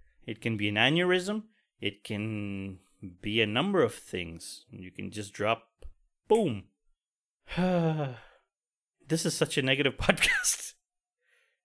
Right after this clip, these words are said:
I don't know, guys. This is just my thoughts, okay?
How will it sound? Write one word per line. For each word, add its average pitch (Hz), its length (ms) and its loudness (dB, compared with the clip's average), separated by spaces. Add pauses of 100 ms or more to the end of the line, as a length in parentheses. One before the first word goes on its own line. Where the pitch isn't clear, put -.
(180)
I 170 140 8
don't 254 160 8
know, 254 180 6
guys. 180 640 4 (160)
This - 180 -4
is 156 140 0
just 143 400 0
my 120 180 0
thoughts, - 640 -4
okay? 220 360 -4